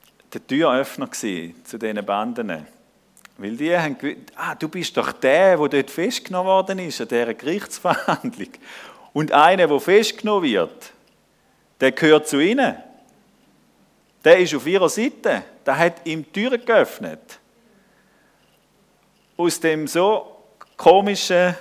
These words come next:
Ding ist, ist ein Türöffner geworden.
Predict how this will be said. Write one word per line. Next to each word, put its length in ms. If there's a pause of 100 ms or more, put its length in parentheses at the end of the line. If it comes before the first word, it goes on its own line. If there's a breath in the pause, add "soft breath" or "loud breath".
(640 loud breath)
Ding 320
ist, 380
ist 200
ein 100
Türöffner 500
geworden. 340